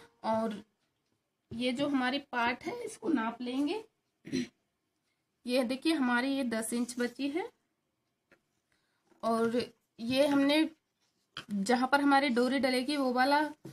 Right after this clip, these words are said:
joint है और इसे हमने बिल्कुल center से किया हुआ है और इसे यहाँ से इस तरीके से full layer में कर लेंगे। और एक cut तो हम पीछे के आसन की जगह पर लगा लेंगे, जहाँ पर हमारा back वाला आसन आएगा।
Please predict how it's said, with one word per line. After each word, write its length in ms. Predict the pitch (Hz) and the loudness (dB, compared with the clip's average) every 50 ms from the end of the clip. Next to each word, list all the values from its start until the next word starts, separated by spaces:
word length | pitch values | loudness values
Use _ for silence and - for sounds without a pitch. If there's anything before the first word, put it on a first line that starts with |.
| - _ _ _ _ _ | -20 _ _ _ _ _
joint 440 | - 214 214 262 240 254 269 269 277 | -8 -4 0 0 2 2 0 0 2
है 200 | 302 339 359 359 - | 2 2 2 2 0
और 300 | - - 233 233 233 240 | -2 0 0 0 2 0
इसे 200 | 240 - 262 269 | 0 -2 -2 -2
हमने 200 | 269 262 262 254 | 0 0 -2 -2
बिल्कुल 280 | 226 247 247 - 269 247 | -2 -4 -4 -4 -6 -6
center 340 | - 247 240 240 247 247 247 | -4 -2 -2 -2 -2 -4 -4
से 180 | 247 - 277 | -4 -4 -4
किया 220 | 262 - 277 269 269 | -4 -2 -2 -2 -2
हुआ 200 | 277 269 277 294 | 0 0 -2 -2
है 180 | 285 320 339 330 | 0 0 0 0
और 220 | 330 - 247 240 247 | -2 -4 -4 -4 -4
इसे 220 | 240 - - 269 | -6 -6 -8 -8
यहाँ 240 | 269 262 240 240 233 | -6 -6 -6 -6 -8
से 220 | - - - - - - - _ _ _ _ _ _ _ - 196 - - - _ - | -8 -8 -8 -10 -10 -10 -14 _ _ _ _ _ _ _ -14 -14 -14 -14 -18 _ -10
इस 160 | 240 233 - | -10 -8 -8
तरीके 340 | - 226 226 226 - 262 254 | -6 -6 -6 -6 -6 -6 -6
से 160 | 247 330 370 | -4 -4 -6
full 360 | 392 - _ _ 247 226 220 | -6 -8 _ _ -8 -6 -6
layer 200 | 220 220 220 220 | -4 -4 -4 -4
में 120 | 220 226 233 | -4 -4 -4
कर 160 | - 240 240 | -4 -4 -4
लेंगे। 400 | 233 240 254 262 269 269 349 453 - - _ _ - - - - - _ _ _ _ _ _ _ _ | -4 -4 -4 -4 -4 -4 -6 -6 -8 -12 _ _ -10 -10 -10 -10 -12 _ _ _ _ _ _ _ _
और 240 | - 240 240 240 240 - - | -2 0 0 0 -2 -4 -4
एक 220 | 262 285 311 311 - 294 | -2 -2 -2 -2 -2 -2
cut 160 | 294 294 - | -2 -2 -2
तो 120 | - 302 | -2 -2
हम 160 | 311 294 285 285 | -2 0 -2 -2
पीछे 300 | 294 277 240 - 294 277 | -2 -2 -2 -2 -4 -2
के 120 | 277 285 285 | 0 2 4
आसन 300 | 269 262 269 269 269 269 | 4 4 2 0 -2 -2
की 120 | - 269 | -2 -2
जगह 220 | 262 262 247 240 247 | -2 -2 -2 -4 -6
पर 140 | - 262 254 | -4 -4 -4
लगा 260 | 262 254 247 240 233 | -2 0 0 0 0
लेंगे, 300 | 233 233 240 247 277 294 | 0 0 0 0 -2 -2
जहाँ 240 | 254 269 226 233 226 | -2 -2 -4 -4 -4
पर 140 | - 240 | -4 -4
हमारा 260 | 240 233 226 226 233 233 | -2 -2 -2 -2 -2 -4
back 280 | 214 226 220 214 214 220 | -4 -4 -4 -4 -4 -6
वाला 200 | 214 220 220 220 | -6 -4 -4 -4
आसन 340 | 214 214 208 208 226 220 226 | -4 -4 -4 -4 -4 -4 -2
आएगा। 320 | 226 233 254 254 311 370 | -2 -2 -2 -2 -2 -4